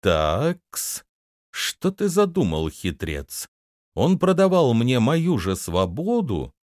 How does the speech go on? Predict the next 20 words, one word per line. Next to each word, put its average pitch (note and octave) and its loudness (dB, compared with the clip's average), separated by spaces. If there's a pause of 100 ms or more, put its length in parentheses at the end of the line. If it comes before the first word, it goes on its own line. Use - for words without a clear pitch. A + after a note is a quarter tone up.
купленную, G#2 0
без A2+ -6
сомнения, B2 0
на G#2 0
деньги, F#3 0 (260)
которые D3+ 4
ему E3 0
уже F3+ 2
пообещала B2 2
компенсировать C3+ 0
императрица. F3 -2 (560)
Превращал A2 2
исполнение A2 0
монаршей A2 0
воли D#3+ 0 (180)
в F2+ -2
акт C3+ 0
неслыханной C3+ 0
личной A#2+ 0
щедрости. A2+ -2